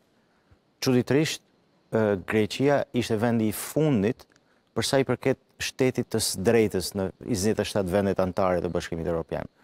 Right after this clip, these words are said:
Pra e kalonte Bullgaria, Rumania, Malta, Kipër, etj, etj. Ë, e para, kjo, sa për parantezë. E dyta, ë, që Tirana zyrtare s'ka asnjë lidhje me atë çfarë po ndodh me çështjen Beleri.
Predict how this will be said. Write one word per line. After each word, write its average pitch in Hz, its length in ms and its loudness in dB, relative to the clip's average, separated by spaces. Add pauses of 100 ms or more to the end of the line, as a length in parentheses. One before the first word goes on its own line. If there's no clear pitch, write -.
(160)
Pra 113 160 4
e - 80 -2
kalonte 123 400 4
Bullgaria, 110 640 4
Rumania, 107 560 2 (640)
Malta, 113 560 4
Kipër, 104 480 2
etj, 98 320 0
etj. 80 200 -6 (680)
Ë, 110 160 4 (400)
e - 0 -
para, 107 400 4
kjo, 107 320 4
sa 127 240 2
për 117 240 4 (160)
parantezë. 113 680 2 (280)
E 110 160 2
dyta, 117 320 4 (400)
ë, 113 120 4 (920)
që 127 160 0 (160)
Tirana 147 400 4
zyrtare 143 400 4
s'ka 143 240 2
asnjë 139 160 2
lidhje 139 320 6
me 123 160 4
atë 123 160 2
çfarë 123 240 0
po 117 160 2
ndodh 117 240 6
me 110 80 2
çështjen 104 400 0
Beleri. 92 460 2